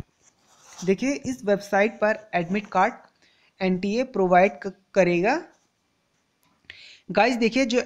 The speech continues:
एग्जाम होगा किस डेट को होगा, यहाँ पर मेंशन किया हुआ है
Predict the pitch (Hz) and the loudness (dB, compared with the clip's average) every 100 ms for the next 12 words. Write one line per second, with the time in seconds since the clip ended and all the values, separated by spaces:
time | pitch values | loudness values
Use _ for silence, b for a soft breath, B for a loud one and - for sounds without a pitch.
0 | - 190 156 214 262 196 180 202 240 262 | 0 0 2 2 4 2 2 2 0 -2
1 | - 190 190 190 208 185 175 240 269 _ | 0 2 2 2 0 2 0 -2 -4 _
2 | 180 180 208 220 214 202 185 175 - 226 | -2 0 0 0 0 0 -2 -2 -4 -6
3 | 226 190 196 175 170 170 170 262 | -2 0 0 0 -2 -2 -4 -8